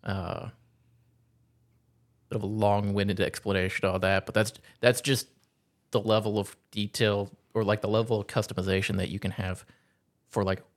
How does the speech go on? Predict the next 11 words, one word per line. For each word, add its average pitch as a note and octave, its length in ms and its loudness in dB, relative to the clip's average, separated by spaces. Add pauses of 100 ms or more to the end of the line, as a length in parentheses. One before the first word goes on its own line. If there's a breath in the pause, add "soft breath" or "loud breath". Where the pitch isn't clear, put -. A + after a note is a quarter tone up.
(140)
one E2+ 400 -2
skill. - 340 -6 (1500)
And F#2+ 220 0
you, F2+ 220 -4 (180)
it's F2+ 200 -6
a, F2+ 80 -4
you G2+ 180 -6
get F#2 160 -2
that E2 180 -4
for D#2 140 -12
five. C2+ 400 -8